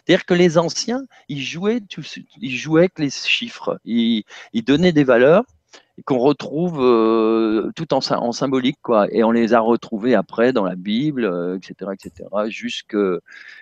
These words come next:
jusque dans nos églises, euh, et puis, euh, maintenant parfois dans,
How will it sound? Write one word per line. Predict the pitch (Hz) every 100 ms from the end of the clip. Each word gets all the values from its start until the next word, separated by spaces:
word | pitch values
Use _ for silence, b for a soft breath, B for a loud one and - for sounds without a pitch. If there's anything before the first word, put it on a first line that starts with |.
| _
jusque | - 127 123 - -
dans | 110 101 92 90 90 92 95 92
nos | 98 98
églises, | 92 92 95 104 131 135 110
euh, | 92 90 - 101 92 - -
et |
puis, | 101 - 98 98
euh, | 90 90 -
maintenant | 92 - 113
parfois | 117 95 - 131
dans, | 117 107